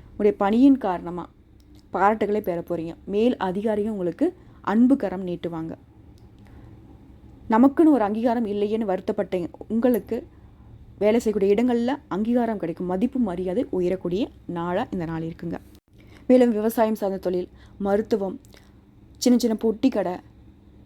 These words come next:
ஆ, ரியல் எஸ்டேட்டு, இந்த மாதிரி அனைத்து துறையில இருக்கக்கூடிய சிம்ம ராசிக்காரங்களுக்கும், கூலி வேலையை செய்றீங்களா, உங்களுக்கு கூட இந்த நாள் அப்படிங்கிறது ரொம்பவே சிறப்பான நாளா இருக்குங்க. எந்த விதத்திலையும் சிம்ம ராசிக்கு சிரமம் அப்படிங்கிறது இந்த நாள்ல இருக்கவே இருக்காது.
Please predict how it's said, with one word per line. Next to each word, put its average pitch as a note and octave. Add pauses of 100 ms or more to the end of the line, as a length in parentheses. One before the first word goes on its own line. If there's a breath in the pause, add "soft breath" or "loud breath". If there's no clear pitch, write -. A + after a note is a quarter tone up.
(100)
ஆ, F#3
ரியல் A3+
எஸ்டேட்டு, G3+ (180)
இந்த G#3+
மாதிரி A3
அனைத்து A#3+
துறையில G#3+
இருக்கக்கூடிய F#3+
சிம்ம F#3+
ராசிக்காரங்களுக்கும், F3+
கூலி B3+
வேலையை G#3
செய்றீங்களா, F3 (340 loud breath)
உங்களுக்கு A#3
கூட G3
இந்த G3+
நாள் F#3
அப்படிங்கிறது F#3
ரொம்பவே G3
சிறப்பான A3
நாளா F3
இருக்குங்க. E3+ (280 loud breath)
எந்த A#3+
விதத்திலையும் G3+
சிம்ம G3+
ராசிக்கு F#3 (240 loud breath)
சிரமம் B3
அப்படிங்கிறது F3+
இந்த G3+
நாள்ல F#3
இருக்கவே F#3+
இருக்காது. F3